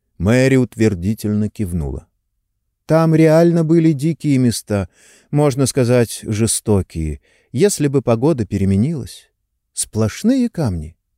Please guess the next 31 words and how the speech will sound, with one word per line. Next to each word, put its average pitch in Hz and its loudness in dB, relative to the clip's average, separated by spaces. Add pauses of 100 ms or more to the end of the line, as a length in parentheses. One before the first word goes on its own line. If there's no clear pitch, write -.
(640)
И 98 -2
это 127 2
всего 120 2
лишь 127 2
перевал. 107 2 (420)
Ещё 117 2
выше 131 2
полно 117 2
мест, 131 0
куда 117 0
люди 123 0
никогда 117 2
не 120 4
суют 113 -2
носа. 98 -2 (600)
Туда 190 0
крайне 233 2
трудно 185 0
взобраться, 131 0 (220)
да 123 2
и 160 6
пути 156 0
дальше 95 0
нет. - -8 (220)
На - -4
карте 123 0
можно 110 2
найти 101 -2
много 101 2
таких 90 -10
точек. - -10